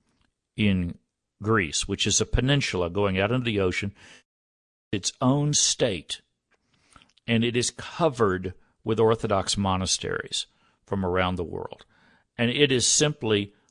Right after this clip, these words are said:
the heart of Orthodox monasticism in the world. Right after that would come, like, the, the monastery in Kiev, the Great Cave Monastery, and several others, but everyone would agree that the Holy Mountain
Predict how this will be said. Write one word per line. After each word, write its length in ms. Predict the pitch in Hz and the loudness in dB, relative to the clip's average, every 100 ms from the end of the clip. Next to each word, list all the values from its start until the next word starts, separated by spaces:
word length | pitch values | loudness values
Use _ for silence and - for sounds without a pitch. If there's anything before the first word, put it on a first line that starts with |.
| _ | _
the 140 | 110 | -2
heart 680 | 101 - 143 147 98 - - - _ _ | -2 -4 4 6 6 0 -10 -16 _ _
of 200 | 127 104 | -6 -2
Orthodox 540 | 135 127 107 107 98 - | 2 2 4 2 2 -2
monasticism 920 | 104 98 95 - - - 95 87 78 - | 0 0 0 -2 -2 -2 -2 -4 -6 -8
in 160 | 98 | -6
the 80 | 90 | -4
world. 600 | 85 87 90 73 - - _ _ _ _ _ _ _ _ _ 107 | -6 -6 -6 -6 -14 -20 _ _ _ _ _ _ _ _ _ 2
Right 240 | 120 120 | 4 6
after 260 | 123 - 101 | 4 0 0
that 340 | 110 107 - | 2 2 0
would 180 | 98 92 | -6 -6
come, 460 | - 98 92 87 87 _ _ _ 104 | -4 -2 -2 -4 -10 _ _ _ -8
like, 280 | 90 - - | -8 -10 -8
the, 180 | 90 87 | -8 -4
the 100 | 104 | -2
monastery 640 | 101 95 92 - 92 85 | 0 0 0 -2 -2 -4
in 100 | 82 | -8
Kiev, 680 | 78 - 98 98 98 98 87 | -10 -4 0 2 2 0 -4
the 60 | 95 | -8
Great 300 | 95 92 - | -4 -6 -6
Cave 460 | - 104 101 98 | -2 0 0 -4
Monastery, 640 | 101 98 95 - 104 95 92 - - - _ | -4 -4 -4 -4 -2 -2 -6 -12 -20 -20 _
and 140 | - 113 | -4 2
several 380 | - 131 113 104 | 4 4 4 2
others, 320 | 113 92 - | 0 0 -4
but 160 | - | -4
everyone 500 | 151 156 156 135 127 | 0 2 2 4 2
would 100 | 110 104 | 2 0
agree 360 | 90 104 98 | -2 2 2
that 160 | 92 - | 0 -8
the 60 | |
Holy 340 | 101 131 123 107 | -4 -2 0 0
Mountain 640 | 101 98 95 90 85 | 0 0 -2 -8 -10